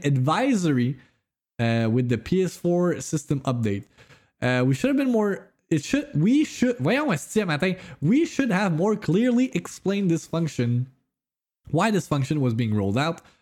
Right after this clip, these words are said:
along with details on how it will work on the P S five console. So let me walk you through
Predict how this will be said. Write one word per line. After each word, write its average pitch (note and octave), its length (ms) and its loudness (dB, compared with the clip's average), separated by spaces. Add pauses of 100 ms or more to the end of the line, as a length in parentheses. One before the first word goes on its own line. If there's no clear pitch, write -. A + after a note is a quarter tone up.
(100)
along A#2 180 0
with A2+ 140 2
details F3 500 0
on B2 200 -2
how E3+ 340 0
it C3 120 -2
will A#2 140 0
work A3+ 500 -2
on A#2+ 80 -2
the G#2+ 80 -2
P G#3 180 0
S F#3 120 -4
five G#3 240 0
console. A3 480 0
So C#3+ 180 -2
let F3 220 0
me A#3 140 0
walk E3+ 440 -2 (320)
you C#3+ 220 0
through C#3 320 0